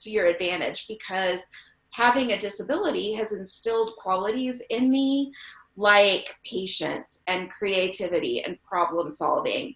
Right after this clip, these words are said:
and determination and gratitude and all of these things that have sort of empowered me to be successful at the goals that I've set for myself.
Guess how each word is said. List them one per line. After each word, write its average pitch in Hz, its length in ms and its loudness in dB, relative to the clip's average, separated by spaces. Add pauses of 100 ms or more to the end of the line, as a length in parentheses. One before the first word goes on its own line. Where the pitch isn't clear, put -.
(400)
and 190 340 4
determination 196 1160 0 (160)
and 180 180 -4
gratitude 208 800 4
and 143 140 0 (100)
all 214 240 6
of 247 140 4
these 190 240 -10
things 214 640 -4 (360)
that 220 260 6
have 196 280 2
sort 214 240 2
of 190 120 0
empowered 208 680 -2
me 175 500 -4 (300)
to 208 800 2
be 220 260 -4
successful 185 960 0
at 180 220 2
the 175 80 -4
goals 165 500 2
that 170 100 -2
I've 156 160 2
set - 300 -4
for 175 120 -6
myself. - 640 -10